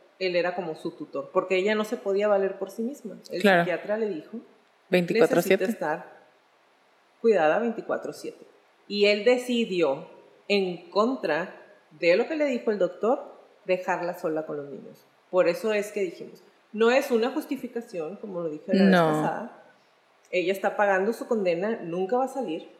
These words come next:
Speaker 2: Ella no quiere salir.
Speaker 1: Ajá. Entonces, no es una justificación, es simplemente tenemos que, tanto en hombres como en mujeres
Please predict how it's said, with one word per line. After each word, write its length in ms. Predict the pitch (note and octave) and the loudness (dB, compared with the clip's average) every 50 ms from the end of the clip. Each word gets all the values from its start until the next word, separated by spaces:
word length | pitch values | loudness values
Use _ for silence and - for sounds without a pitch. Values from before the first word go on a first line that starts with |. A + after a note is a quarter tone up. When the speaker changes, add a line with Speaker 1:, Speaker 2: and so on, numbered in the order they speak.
| _ _ _ _ _ _ _ _ _ _ _ _ _ _ _ - | _ _ _ _ _ _ _ _ _ _ _ _ _ _ _ 2
Speaker 2:
Ella 220 | - G#3 A3+ A#3+ | 6 8 10 10
no 160 | B3 B3 A#3 A3+ | 10 10 8 8
quiere 260 | - A#3 B3+ - F4+ | 8 6 6 6 6
salir. 360 | - B3 F#3 D#3+ E3+ F3 F3+ | 6 6 8 8 6 4 2
Speaker 1:
Ajá. 340 | - - - C3 C#3 - - - - - _ _ _ _ _ _ _ _ _ _ _ _ _ _ - | -2 -8 -8 -8 -8 -8 -10 -14 -20 -20 _ _ _ _ _ _ _ _ _ _ _ _ _ _ -2
Entonces, 640 | - A3 A3 A3+ A3+ A3 A3 B3+ A#3+ A#3 A#3+ - - | -2 0 4 4 4 4 4 4 2 2 0 -4 -4
no 260 | G3+ G#3 G#3 G#3 G3+ | -2 0 2 2 2
es 160 | A#3 A3+ - | 2 0 0
una 160 | A#3 A3 A3+ | -2 -2 -2
justificación, 800 | A3+ - A3+ A3 - - - - - - - F#3+ - - - - - - | -2 -4 -6 -8 -8 -14 -14 -14 -10 -8 -8 -6 -4 -6 -6 -6 -6 -4
es 160 | - G3+ G3 | -6 -4 -2
simplemente 600 | - C4 B3 B3 C4+ C4+ C4 B3 A#3+ A3+ A#3 F3 | -2 -4 -4 0 0 0 2 2 0 0 0 -4
tenemos 640 | E3 - F#3 F#3 F#3+ F#3 F#3+ F#3+ G3 A3 A#3+ A#3+ - | -6 -4 -4 -4 -2 -2 -2 -2 0 -2 -2 -4 -4
que, 680 | - - A#3 G#3+ G#3 F#3+ F#3 F#3 F#3 - - - - - _ _ _ _ _ _ _ _ _ _ _ _ _ _ _ _ _ _ _ _ _ _ _ _ _ _ _ _ _ _ _ _ _ _ _ _ _ | -4 0 0 2 2 2 0 -2 -4 -8 -16 -20 -20 -20 _ _ _ _ _ _ _ _ _ _ _ _ _ _ _ _ _ _ _ _ _ _ _ _ _ _ _ _ _ _ _ _ _ _ _ _ _
tanto 280 | - G#3 G3+ G#3 - A3 | -2 -2 -2 0 0 -2
en 140 | G#3 G3+ G3 | 0 2 2
hombres 360 | G3 G3 G3+ A#3 A#3+ D4 C#4+ | 2 2 2 2 0 0 -2
como 320 | - D4+ D4 C4+ B3 A#3+ A3 | -2 -2 0 2 2 2 2
en 60 | G3+ | 2
mujeres 880 | F#3+ F3+ E3+ E3+ - - A3+ A3 F#3+ D3 - - - - - - _ | 0 -2 -4 -6 -2 0 0 2 2 0 -4 -6 -14 -20 -20 -20 _